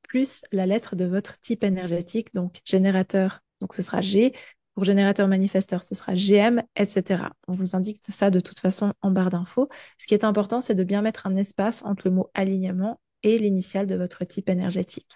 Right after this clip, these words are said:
Donc, on a hâte. Euh, ce cadeau va vous permettre justement de pouvoir dire non, en fait, en fonction de votre type énergétique, de pouvoir vraiment, euh, être sur une bonne longueur d'onde et de vous permettre justement de pouvoir fixer vos limites avec beaucoup plus de confiance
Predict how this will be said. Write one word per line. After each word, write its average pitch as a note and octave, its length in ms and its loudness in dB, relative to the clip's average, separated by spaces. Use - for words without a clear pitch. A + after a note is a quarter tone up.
Donc, F3 160 -4
on G#3 120 2
a F#3+ 80 0
hâte. A#3+ 340 0
Euh, F#3+ 200 2
ce - 140 -4
cadeau G#3+ 340 2
va G#3+ 100 0
vous F#3 140 -4
permettre G3 460 -2
justement F#3 340 -2
de F3+ 80 0
pouvoir F#3 440 -2
dire F3 240 -2
non, G3+ 180 4
en G3+ 80 -4
fait, - 320 -2
en G#3 100 -4
fonction G3+ 300 0
de G3 60 4
votre F#3 140 2
type - 200 -6
énergétique, F3+ 600 -2
de G#3 60 -2
pouvoir F#3+ 400 -2
vraiment, F#3+ 600 0
euh, F#3+ 200 2
être - 240 -6
sur - 240 -4
une F#3 160 0
bonne A#3+ 240 2
longueur F#3+ 320 0
d'onde G3+ 360 -2
et G#3+ 100 6
de G#3+ 120 0
vous F#3+ 140 -2
permettre F#3 360 -2
justement F#3 580 -2
de F3+ 120 0
pouvoir F#3+ 440 -2
fixer - 380 -2
vos G3 140 2
limites F#3 420 -2
avec F#3+ 340 -2
beaucoup F#3 240 -2
plus G#3+ 260 -4
de F3+ 100 0
confiance G#3 600 -6